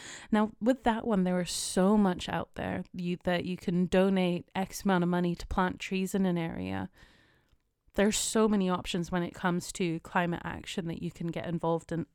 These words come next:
if it's something that you are passionate about, if it is something you want to contribute towards. Now, the last two is life below water,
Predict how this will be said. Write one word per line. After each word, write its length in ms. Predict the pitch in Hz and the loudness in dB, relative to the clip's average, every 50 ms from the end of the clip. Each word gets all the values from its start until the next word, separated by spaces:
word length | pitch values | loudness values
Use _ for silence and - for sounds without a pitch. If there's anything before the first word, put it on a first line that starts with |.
| _ | _
if 260 | - - - - - | 4 6 6 6 6
it's 160 | 233 - - - | 2 -2 -2 0
something 360 | - 185 175 - 185 175 170 | -2 -2 0 0 -2 -2 -2
that 120 | 170 - | -4 -4
you 160 | 175 175 160 | -4 -4 -2
are 100 | 160 156 | -2 -2
passionate 540 | 156 - - - - - - - - - 175 | -4 -6 -10 -12 -12 -12 -10 -10 -10 -10 -10
about, 260 | 180 - 180 - - - - | -8 -8 -10 -10 -10 -6 -4
if 240 | - 220 - - | -2 -2 -2 -2
it 100 | - - | -4 -4
is 100 | - 180 | -4 -6
something 360 | - - 156 151 - - 156 156 | -6 -6 -6 -6 -6 -6 -6 -4
you 100 | 156 156 | -4 -4
want 160 | 151 160 - | -6 -8 -10
to 100 | - - | -14 -16
contribute 500 | - - 170 - 170 - - 190 - - | -14 -14 -14 -12 -14 -16 -16 -18 -18 -18
towards. 500 | - - 185 190 185 185 - - - - _ _ _ _ _ _ _ _ _ _ _ _ _ _ _ _ _ _ _ - _ _ _ _ _ _ _ _ - - _ _ _ _ _ _ - _ - - | -16 -16 -14 -14 -14 -16 -16 -20 -20 -20 _ _ _ _ _ _ _ _ _ _ _ _ _ _ _ _ _ _ _ -20 _ _ _ _ _ _ _ _ -20 -20 _ _ _ _ _ _ -20 _ 0 2
Now, 120 | 208 202 | 2 2
the 140 | 190 214 202 | 4 4 4
last 400 | 202 208 226 247 240 - - - | 6 6 4 4 2 0 -4 -6
two 360 | - - 208 190 185 175 175 - | -4 -2 0 0 0 0 -2 -2
is 360 | - 185 180 185 185 180 175 - | -2 0 0 2 0 0 -2 -4
life 360 | - 196 190 208 247 - - - | -2 -2 0 0 0 -2 -2 -2
below 320 | 214 208 180 190 190 190 | 0 2 4 4 4 4
water, 600 | 196 185 165 160 170 - - - - 208 240 262 | 2 0 -2 -4 -4 -6 -8 -8 -6 -4 -4 -6